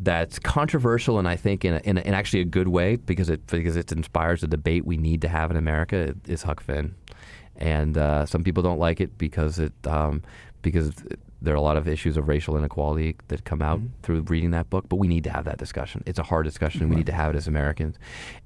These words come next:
Speaker 1: And look, I mean, a public figure that inspires me, I'll go with, uh,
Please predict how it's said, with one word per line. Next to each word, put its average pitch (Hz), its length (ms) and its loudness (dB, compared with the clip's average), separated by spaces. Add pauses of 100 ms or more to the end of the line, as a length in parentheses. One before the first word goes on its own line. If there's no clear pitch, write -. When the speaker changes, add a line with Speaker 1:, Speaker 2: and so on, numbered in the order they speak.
Speaker 1:
And 95 280 2
look, - 220 -2
I 82 40 0
mean, 80 180 4
a 78 320 2
public 87 280 2
figure 87 220 2
that 82 160 2
inspires 82 500 0
me, 104 220 2 (420)
I'll 82 140 0
go 80 180 4
with, 76 260 0
uh, 69 340 0